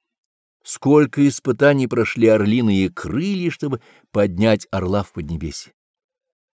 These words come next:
Скажем, все проявленное на испытании и все аккумулирует в различных формах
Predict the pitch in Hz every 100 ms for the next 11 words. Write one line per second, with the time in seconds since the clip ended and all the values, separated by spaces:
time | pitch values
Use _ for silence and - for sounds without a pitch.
0 | _ _ _ _ - - - 113 85 80
1 | _ _ - - - 180 175 175 147 147
2 | 143 127 104 95 87 85 82 - 90 -
3 | 127 98 80 - _ _ _ _ _ 101
4 | 95 - 107 98 - 92 92 90 92 85
5 | 92 87 80 85 - 87 - 92 85 82